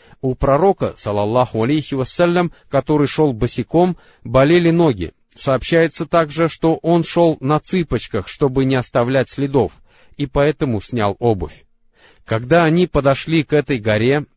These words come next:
Абу Бакр, да будет доволен им Аллах, взвалил пророка, саллаллаху алейхи вассалям, себе на плечи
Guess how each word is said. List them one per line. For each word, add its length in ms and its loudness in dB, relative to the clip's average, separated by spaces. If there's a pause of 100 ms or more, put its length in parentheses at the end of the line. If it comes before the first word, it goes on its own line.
(120)
Абу 260 0
Бакр, 480 2
да 160 -2
будет 320 -4
доволен 540 0
им 300 -2
Аллах, 500 -2 (240)
взвалил 520 0
пророка, 760 2
саллаллаху 680 0
алейхи 300 -2
вассалям, 500 -4
себе 240 -4
на 140 -4
плечи 480 -6